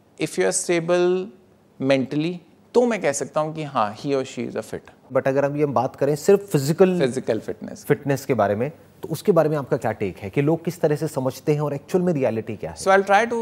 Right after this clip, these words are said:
Speaker 1: uh, simplify in very, very simple terminology। So, uh, अगर हम एक, for example, ये टेबल है,
Speaker 2: हम्म।
Speaker 1: like टेबल को अगर, you know,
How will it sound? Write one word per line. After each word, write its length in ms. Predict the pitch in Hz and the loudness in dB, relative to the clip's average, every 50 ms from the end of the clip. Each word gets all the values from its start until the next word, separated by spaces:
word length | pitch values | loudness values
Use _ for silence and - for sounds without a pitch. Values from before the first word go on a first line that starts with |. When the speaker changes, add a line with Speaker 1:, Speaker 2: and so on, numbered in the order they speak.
| 226 | -4
Speaker 1:
uh, 600 | 202 - 156 143 135 131 135 131 131 131 127 127 131 - - | -4 0 4 4 6 6 6 6 6 4 4 2 -2 -8 -10
simplify 580 | - - - 180 170 165 175 170 165 - 151 143 143 139 - - | -4 -2 0 0 0 0 -2 0 2 4 6 6 6 4 2 -2
in 140 | 139 135 131 | -4 0 2
very, 200 | 131 131 139 143 135 131 | 4 4 4 2 0 0
very 200 | 131 123 127 120 - 139 | 0 -2 -2 -4 -2 -4
simple 260 | 123 117 113 113 101 | -2 -2 -2 -4 -4
terminology। 580 | 107 101 104 98 92 85 87 82 - 120 143 185 180 - | -4 -4 -4 -4 -4 -6 -6 -8 -6 -6 -6 -6 -2 -2
So, 120 | 202 190 180 | -2 -2 -2
uh, 500 | - - - - 139 139 131 135 135 139 - - | -4 -4 2 4 6 6 8 6 6 4 2 2
अगर 260 | 139 139 135 165 170 180 | 2 2 4 2 0 0
हम 200 | 185 180 185 180 | 0 -2 -2 -2
एक, 220 | 180 175 - - | -2 -4 -6 -2
for 160 | - 151 135 | 2 2 2
example, 360 | 120 127 127 120 110 - 135 | 4 2 0 2 2 2 0
ये 60 | 135 131 | 0 0
टेबल 360 | - 139 117 107 107 95 92 | 0 0 0 0 0 0 -2
है, 100 | 107 - - _ _ _ - | -4 -8 -12 _ _ _ -16
Speaker 2:
हम्म। 220 | 98 92 87 82 82 | -14 -14 -14 -14 -6
Speaker 1:
like 280 | 85 120 120 127 123 - | -2 0 0 0 0 0
टेबल 320 | 147 139 131 143 147 147 | 0 2 4 2 2 2
को 120 | 139 - 147 | 0 4 4
अगर, 640 | 139 135 127 - 139 139 135 135 135 135 135 135 - - - | 6 6 6 6 6 8 8 6 4 2 0 -2 -6 -6 -6
you 80 | 123 117 | -2 0
know, 220 | 127 131 135 135 | 0 0 0 -2